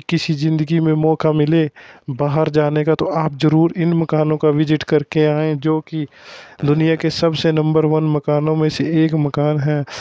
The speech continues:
हर इंसान का सपना होता है कि वो अपने सपनों का घर बनाए और उसमें सारी सुख सुविधाएं हासिल करे।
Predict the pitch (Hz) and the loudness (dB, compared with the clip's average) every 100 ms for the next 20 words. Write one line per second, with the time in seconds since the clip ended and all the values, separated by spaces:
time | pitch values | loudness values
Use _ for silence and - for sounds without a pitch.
0 | - - 156 160 - 156 143 156 151 156 | -18 -6 -2 -2 -2 -2 0 -2 -2 -4
1 | 147 151 156 151 143 147 156 147 - 156 | -4 -4 -2 -2 0 -2 -2 -2 -2 -2
2 | 147 156 - 156 147 151 - 151 151 143 | 0 -2 -2 -4 -2 -2 -2 0 2 2
3 | 143 151 147 143 147 156 - - - - | 2 2 0 0 0 -2 -6 -16 -8 -2
4 | 151 175 165 - 170 151 160 160 160 175 | 0 0 -2 0 0 0 0 0 0 0
5 | 175 - 156 151 151 151 147 147 156 147 | -2 0 2 2 2 0 0 0 -2 -2
6 | 156 143 | 0 0